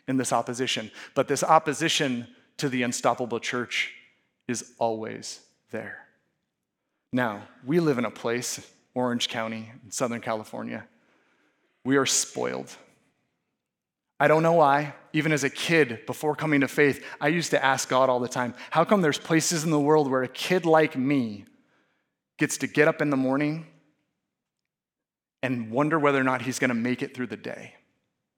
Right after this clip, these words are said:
As a kid, I was always, I, I had always heard about what was happening with Israel and Palestine. And I was like, "Man, those kids are getting up in the morning and they walk out of their house and they could be killed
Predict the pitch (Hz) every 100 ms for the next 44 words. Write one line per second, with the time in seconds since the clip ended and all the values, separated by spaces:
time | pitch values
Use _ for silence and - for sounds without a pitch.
0 | _ _ _ _ _ - 127 127 165 147
1 | 135 127 143 143 127 139 147 139 143 160
2 | 170 - 160 156 139 123 131 120 131 135
3 | 131 113 107 131 120 127 110 - 117 120
4 | - 113 113 123 - - 135 117 127 151
5 | 147 135 - - 165 147 147 139 139 156
6 | 143 135 127 - - 135 117 123 147 160
7 | 180 160 123 117 156 156 - - 131 127
8 | 147 - 165 123 - - - 180 175 113
9 | 110